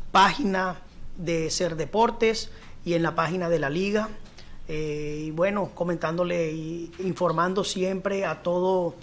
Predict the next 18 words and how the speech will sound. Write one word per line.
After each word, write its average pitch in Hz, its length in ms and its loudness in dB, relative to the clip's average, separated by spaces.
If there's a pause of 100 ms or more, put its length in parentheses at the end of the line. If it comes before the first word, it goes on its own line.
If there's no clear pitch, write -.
(320)
eh, 160 440 -2 (760)
los 165 380 2
periodistas 180 840 4
para 165 340 2
que 160 320 -2
estén 185 320 -2
al 190 140 -2
tanto 190 440 2
de 175 120 0
esta - 160 -2
información 226 800 2 (440)
y 175 440 2
haciendo 185 520 4
presencia 180 840 2
la 165 160 2
Secretaría 175 960 0
de 175 140 2
Deportes 185 640 2